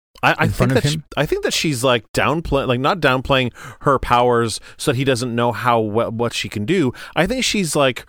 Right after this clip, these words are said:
Speaker 1: really down on herself here. "I can't create
Speaker 2: Yeah.
Speaker 1: anything real. It's just illusions." But I don't think she realizes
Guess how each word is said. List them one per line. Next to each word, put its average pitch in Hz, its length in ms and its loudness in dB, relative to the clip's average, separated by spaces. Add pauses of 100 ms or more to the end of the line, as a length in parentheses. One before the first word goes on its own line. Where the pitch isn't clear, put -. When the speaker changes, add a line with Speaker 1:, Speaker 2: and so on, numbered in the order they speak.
(160)
Speaker 1:
really 190 240 0
down 147 400 0
on 254 80 0
herself 120 340 0
here. 110 220 -2
"I 135 120 2
can't - 340 -6
create 117 300 0
Speaker 2:
Yeah. 107 100 2
Speaker 1:
anything 101 220 0
real. 113 300 0 (240)
It's 117 140 -4
just - 260 -4
illusions." 110 500 0
But 117 120 2
I 135 60 4
don't 165 100 2
think 170 160 -2
she - 140 -2
realizes 117 600 0